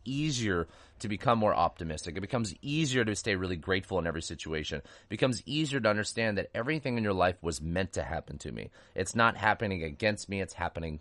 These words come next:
for me. And choose those words correctly, 'cause I can't stress this enough. This is something, if my clients are listening to this, you've heard me say this, and I,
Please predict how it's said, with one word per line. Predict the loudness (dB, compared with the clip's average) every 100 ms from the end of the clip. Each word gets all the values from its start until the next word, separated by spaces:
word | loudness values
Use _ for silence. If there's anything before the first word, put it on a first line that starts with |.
| -12
for | -20 -10 -4 -2 -4
me. | -8 -12 -16 -20 -20 -20 -20 -20 -10
And | -4 -2
choose | -2 2 2 2
those | 4 4 4
words | 2 2 2 -2
correctly, | 0 2 2 -2
'cause | -2 -2
I |
can't | -4 -2 -4
stress | 0 0 0
this | -2 -4
enough. | 0 0 0
This | -6
is | -4
something, | -2 -2 -2
if | -2
my | -2 -2
clients | 0 0 0
are | -4
listening | -4 -4 -8
to | -6
this, | -6 -6 -8
you've | -8
heard | -4 -2
me | -2
say | -2 -2 -2
this, | -2 -2
and |
I, | -6